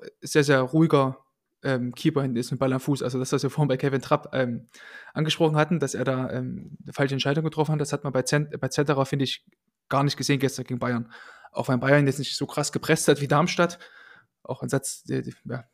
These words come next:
von dem ich nicht gedacht hätte, dass ich <laughs> in dieser Saison mal sagen werde. Aber Bayern ist auch gar nicht so krass hoch angelaufen. Aber Zetterer hat's, hat sich trotzdem, wenn Kane oder Sanita mal durchgelaufen sind, hat sich Zetterer auch sehr selten da irgendwie unter Druck, äh, gesetzt,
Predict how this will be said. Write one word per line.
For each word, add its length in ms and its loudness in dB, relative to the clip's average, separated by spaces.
von 120 -8
dem 100 0
ich 60 -2
nicht 120 -4
gedacht 300 0
hätte, 120 2
dass 160 0
ich 200 2
<laughs> 0 -
in 80 6
dieser 240 4
Saison 260 4
mal 140 4
sagen 260 6
werde. 260 4
Aber 220 4
Bayern 560 4
ist 180 -6
auch 240 -6
gar 140 2
nicht 120 0
so 200 4
krass 400 -4
hoch 120 0
angelaufen. 380 4
Aber 160 -6
Zetterer 280 -2
hat's, 320 -4
hat 120 -8
sich 120 -8
trotzdem, 480 -2
wenn 400 0
Kane 320 2
oder 220 -4
Sanita 340 -2
mal 120 0
durchgelaufen 440 0
sind, 240 0
hat 140 -6
sich 100 -8
Zetterer 280 -2
auch 140 -2
sehr 260 2
selten 340 6
da 160 2
irgendwie 180 -2
unter 140 -6
Druck, 420 -4
äh, 160 -2
gesetzt, 460 -8